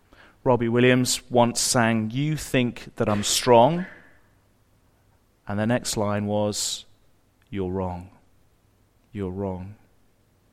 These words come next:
Sooner or later, we have to face up to weakness. And I guess it could be physical weakness, mental weakness, spiritual weakness.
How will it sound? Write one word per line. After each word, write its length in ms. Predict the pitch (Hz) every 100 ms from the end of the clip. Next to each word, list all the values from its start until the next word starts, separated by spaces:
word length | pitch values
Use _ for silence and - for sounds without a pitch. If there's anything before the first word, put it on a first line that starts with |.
| _ _ _ _ _
Sooner 480 | - - 165 170 175
or 140 | 160
later, 400 | 151 151 143 120
we 120 | 110 120
have 260 | 147 -
to 80 | 135
face 400 | - 131 123 -
up 200 | 143 -
to 100 | -
weakness. 680 | 135 - - 104 - - - _ _ _ _ _ _ - - - - -
And 160 | 156 151
I 40 |
guess 280 | 147 175 -
it 80 | -
could 200 | 170 139
be 120 | 123
physical 540 | - - 156 160 160
weakness, 440 | 147 156 - 147 -
mental 460 | 135 147 143 143
weakness, 340 | 139 147 135 139
spiritual 560 | - 156 147 - 139
weakness. 760 | 123 131 123 120 127 - -